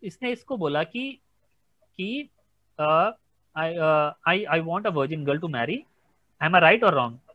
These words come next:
ठीक है, ये क्वेश्चन था उस बंदे का, "Similar on this pattern।" ठीक है, तो पापा सीजे बोल रहा है कि "तुम, उसने बोला क्यों नहीं, तुम, you are an asshole, why you are asking this question, go to hell,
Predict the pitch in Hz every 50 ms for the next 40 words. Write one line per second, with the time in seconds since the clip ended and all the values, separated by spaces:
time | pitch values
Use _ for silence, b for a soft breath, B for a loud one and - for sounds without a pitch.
0 | _ _ 170 185 170 139 143 156 - 151 143 - 156 139 135 123 123 123 120 120
1 | 120 120 - - 131 - _ _ _ _ _ - 185 185 196 208 208 202 196 185
2 | 160 151 160 160 - - 127 120 120 - - 123 123 123 - 175 185 147 110 107
3 | - _ _ _ _ _ _ _ _ _ _ _ _ _ _ _ _ _ _ _
4 | _ _ - 202 196 - - - - 156 156 - 214 202 196 220 208 185 214 202
5 | 190 170 147 135 135 139 151 180 214 226 220 _ 247 254 240 - 254 247 240 226
6 | 240 247 208 208 220 254 262 254 247 214 196 220 208 202 202 196 190 180 180 185
7 | 185 185 190 180 151 139 139 147 - 180 190 185 156 139 143 156 160 160 160 170
8 | 151 143 143 - 156 147 147 - _ 156 143 143 - 185 170 143 127 131 _ _
9 | _ _ _ 147 151 151 165 151 135 127 123